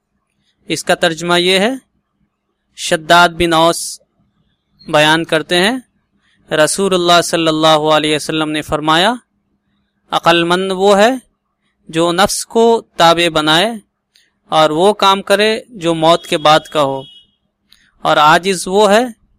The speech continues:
جو اپنے آپ کو اپنی خواہشات کا تابع بنائے اور اللہ سے امیدیں باندھے۔"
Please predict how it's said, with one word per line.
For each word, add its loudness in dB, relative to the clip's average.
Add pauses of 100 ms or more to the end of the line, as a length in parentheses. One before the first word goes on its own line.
(480)
جو 0
اپنے -4
آپ 4 (100)
کو -2
اپنی -6
خواہشات -2
کا 0
تابع 0
بنائے 0 (760)
اور 4
اللہ 2
سے -2
امیدیں -4
باندھے۔" -2